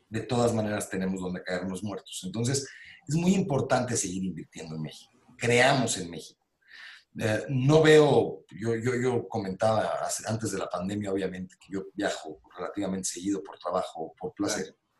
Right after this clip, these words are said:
Speaker 1: Y nunca he visto en el aeropuerto la gente formada con
Speaker 2: Mm.
Speaker 1: sus maletas y sus comedores y sus salas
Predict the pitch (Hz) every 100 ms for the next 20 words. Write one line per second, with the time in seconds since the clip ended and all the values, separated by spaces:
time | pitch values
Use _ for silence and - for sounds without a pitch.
0 | - - - 135 151 190 185 165 165 147
1 | 127 110 104 - 120 117 - 101 - -
2 | _ 107 101 123 117 117 104 95 107 107
3 | 107 98 - 90 80 - - - 110 107
4 | 107 117 113 107 - 101 - 107 101 104
5 | 110 92 - - - - 110 110 107 -